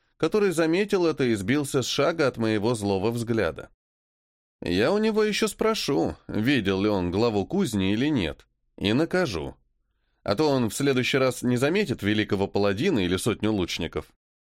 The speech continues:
Раз здесь Суав, это означает, что не будет никаких уже привычных схваток отряд на отряд. Сейчас нас ждёт что-то более важное. И я не ошибся.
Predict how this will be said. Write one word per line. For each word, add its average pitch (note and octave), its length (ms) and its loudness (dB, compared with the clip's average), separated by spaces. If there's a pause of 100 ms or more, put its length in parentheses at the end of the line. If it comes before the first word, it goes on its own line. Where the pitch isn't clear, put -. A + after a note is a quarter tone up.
(580)
Раз D3 360 0
здесь E3 260 0
Суав, D#3+ 640 0
это F#3 360 0
означает, F3 600 0
что - 160 -2
не D3 160 2
будет B2+ 400 0
никаких B2 520 -2
уже C#3 200 0
привычных A2 580 -2
схваток - 520 -2
отряд F2+ 360 0
на F#2+ 120 0
отряд. G#2 420 -4 (720)
Сейчас C3+ 640 0 (100)
нас A2 260 2
ждёт A2 360 -2
что-то A2 340 -2
более G2+ 300 2
важное. A#2+ 560 -4 (880)
И A2 80 2
я A#2 180 4
не D3 120 2
ошибся. D#3 520 -2